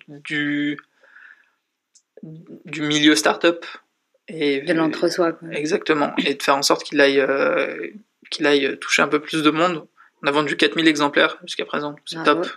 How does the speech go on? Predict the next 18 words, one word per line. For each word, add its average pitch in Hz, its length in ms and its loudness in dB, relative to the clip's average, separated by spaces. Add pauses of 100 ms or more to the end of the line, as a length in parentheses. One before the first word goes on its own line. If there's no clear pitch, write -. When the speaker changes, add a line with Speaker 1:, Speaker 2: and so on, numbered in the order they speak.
Speaker 1:
C'est, 147 360 -8
Speaker 2:
<laughs> - 0 -
Speaker 1:
c'est - 200 -4
une, 139 280 -10 (540)
c'est - 220 -8
une, 147 300 -14
c'est - 160 -2
déjà 156 260 4
une 165 100 -2
belle 151 160 4
réussite. 147 540 0 (760)
Et 165 60 -6
ce - 80 -6
qui - 80 -6
nous 147 80 -2
ferait 143 140 0
plaisir, 156 400 2
euh, 147 220 0